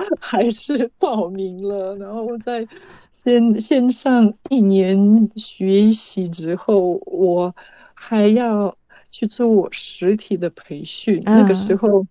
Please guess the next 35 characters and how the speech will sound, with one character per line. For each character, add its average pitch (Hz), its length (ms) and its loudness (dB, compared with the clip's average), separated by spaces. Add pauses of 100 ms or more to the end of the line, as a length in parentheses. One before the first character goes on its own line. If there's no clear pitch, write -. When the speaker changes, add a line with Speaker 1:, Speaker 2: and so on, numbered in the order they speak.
(140)
Speaker 1:
比 - 100 -20
较 220 240 0
小， - 440 -6
我 170 120 -6
的 175 120 -6
儿 180 120 -4
子 196 200 -2
还 - 260 -6
没 202 140 0
有 196 80 2
长 165 340 -10
大， 202 380 -6
Speaker 2:
嗯。 - 20 -8
Speaker 1:
然 226 220 2
后 226 160 6 (340)
变 233 160 4
成 220 240 4
我 180 100 2
要 240 160 2
离 185 200 2
开， 214 500 0 (400)
也 175 160 -4
是 196 160 -2
至 196 140 -6
少 165 200 -4
十 - 360 -10
天 185 420 -2
的 - 140 -8
时 - 260 -10
间。 180 420 -2
Speaker 2:
哦。 190 640 0
Speaker 1:
然 - 80 -2
后 190 180 0 (680)
我 180 260 0
就 208 580 2